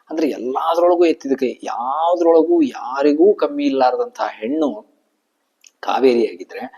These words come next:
ಸತೀಶ ಕೂಡ ಯಾವ್ದಕ್ಕೂ ಕಮ್ಮಿ ಇಲ್ರಿ. ಸತೀಶನು ಅಷ್ಟೇ ನೋಡೋದ್ರೊಳಗ, ಆ, ಸುಂದರಾಂಗ, ಚೆಲುವ,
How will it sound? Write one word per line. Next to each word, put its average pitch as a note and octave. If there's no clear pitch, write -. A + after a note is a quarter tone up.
ಸತೀಶ -
ಕೂಡ C#3+
ಯಾವ್ದಕ್ಕೂ A#2
ಕಮ್ಮಿ G2
ಇಲ್ರಿ. -
ಸತೀಶನು C3+
ಅಷ್ಟೇ C3
ನೋಡೋದ್ರೊಳಗ, A2
ಆ, -
ಸುಂದರಾಂಗ, A#2
ಚೆಲುವ, A#2